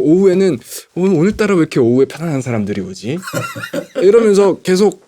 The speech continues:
오후에는 풀어주는 거예요. 그러니까 재판이 그런 식으로 많이 진행이 되거든요.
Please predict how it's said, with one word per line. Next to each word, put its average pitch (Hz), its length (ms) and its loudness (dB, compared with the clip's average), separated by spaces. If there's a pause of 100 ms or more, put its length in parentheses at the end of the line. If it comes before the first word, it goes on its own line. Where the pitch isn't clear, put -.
(240)
오후에는 226 400 4
풀어주는 196 440 0
거예요. 104 560 -2 (720)
그러니까 196 220 -2
재판이 202 500 -2
그런 196 300 0
식으로 127 720 0
많이 120 200 -8
진행이 110 360 -4
되거든요. 92 560 -14